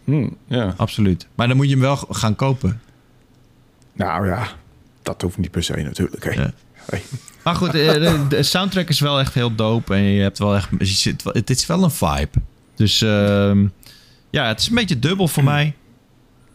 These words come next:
Speaker 2: Ehm, ik zou het een s-, een zes en een half geven of zo, als ik het een cijfer zou geven. Ehm, daarnaast heb ik ook nog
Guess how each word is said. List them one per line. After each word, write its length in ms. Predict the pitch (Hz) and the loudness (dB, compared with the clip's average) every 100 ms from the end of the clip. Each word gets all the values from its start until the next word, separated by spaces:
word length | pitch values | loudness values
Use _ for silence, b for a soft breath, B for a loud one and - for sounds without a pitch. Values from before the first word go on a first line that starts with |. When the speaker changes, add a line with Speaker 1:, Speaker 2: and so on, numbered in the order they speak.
| _ - | _ 2
Speaker 2:
Ehm, 260 | 113 107 | 4 4
ik 120 | 104 | 0
zou 180 | - 117 | -2 0
het 120 | 104 | 0
een 80 | 104 | 0
s-, 180 | - - - - | -2 -4 -10 -4
een 80 | - | -2
zes 240 | 123 107 | 0 2
en 80 | 104 | 4
een 60 | |
half 320 | 85 82 90 - | 4 4 2 0
geven 380 | - - - | -4 -2 -4
of 80 | - | -6
zo, 100 | - | -4
als 340 | 50 50 98 - | -2 0 -2 -6
ik 80 | |
het 140 | - - | -10 0
een 140 | 95 | 0
cijfer 380 | 92 101 95 98 | 2 2 0 2
zou 160 | 95 90 | 2 2
geven. 380 | 95 92 131 - B B B B B B B _ - | 2 2 0 -6 B B B B B B B _ 0
Ehm, 360 | 110 107 107 | 4 4 4
daarnaast 380 | 104 127 165 165 | 2 2 0 0
heb 100 | 131 | -2
ik 100 | 123 | -4
ook 100 | 113 | -4
nog 180 | 110 | -6